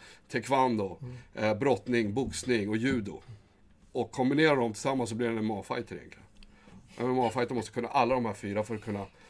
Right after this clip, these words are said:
Speaker 1: för att kunna ha en chans att övermanna sin motståndare egentligen. Plus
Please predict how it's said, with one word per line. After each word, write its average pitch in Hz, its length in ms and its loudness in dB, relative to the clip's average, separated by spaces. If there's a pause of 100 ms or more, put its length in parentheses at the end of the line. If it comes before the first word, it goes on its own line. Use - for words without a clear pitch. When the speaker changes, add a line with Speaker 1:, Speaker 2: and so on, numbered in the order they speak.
(240)
Speaker 1:
för 120 240 2
att 110 80 -6
kunna 117 160 -2
ha 107 140 2
en 104 60 -4
chans 147 400 0
att 117 80 0
övermanna 95 340 -6
sin 101 140 -6
motståndare 101 460 -6
egentligen. - 360 -16
Plus 175 480 2